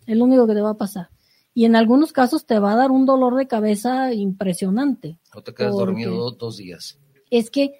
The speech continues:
Speaker 1: o te hace una reacción
Speaker 2: Ujú.
Speaker 1: sumamente analgésica,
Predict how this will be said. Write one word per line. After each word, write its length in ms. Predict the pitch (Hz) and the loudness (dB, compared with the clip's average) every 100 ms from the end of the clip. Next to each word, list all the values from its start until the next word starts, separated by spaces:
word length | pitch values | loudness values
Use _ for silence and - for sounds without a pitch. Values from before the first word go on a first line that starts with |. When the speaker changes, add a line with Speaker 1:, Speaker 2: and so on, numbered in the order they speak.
| _ _ _ | _ _ _
Speaker 1:
o 200 | 240 233 | 0 0
te 200 | - 226 | 2 4
hace 220 | 262 277 | 4 4
una 220 | 330 339 339 | 4 4 4
reacción 760 | 302 262 247 - 269 269 285 | 2 2 0 -2 2 4 2
Speaker 2:
Ujú. 80 | 269 | -2
Speaker 1:
sumamente 1160 | - 262 285 294 285 277 285 277 269 247 226 220 | -2 0 0 0 0 2 0 0 0 0 0 -2
analgésica, 880 | 214 214 214 190 240 240 285 - | -2 -2 -2 -2 -4 -4 -6 -6